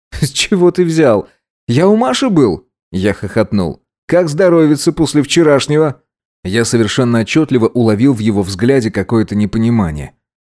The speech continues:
Но это было неважно, его проблемы. "Да нормально.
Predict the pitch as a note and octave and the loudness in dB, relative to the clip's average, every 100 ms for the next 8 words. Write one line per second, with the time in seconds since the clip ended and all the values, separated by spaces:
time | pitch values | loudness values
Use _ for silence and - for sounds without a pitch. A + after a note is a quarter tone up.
0 | - A#2 D#3 D#3 D#3 D#3+ D#3+ E3 D#3 D3+ | -4 0 0 0 0 2 4 2 2 0
1 | F3 E2 - - _ G#2 A2+ D#3 F3 - | 0 -6 -10 -18 _ -4 -2 0 0 0
2 | G#2+ F#2+ F#2+ D#2+ C#2 - _ _ _ _ | 0 2 0 -2 -8 -16 _ _ _ _
3 | _ C2+ F#2 G#2+ A2 A#2 A2+ G2 E2 | _ -6 -2 0 2 2 2 0 -4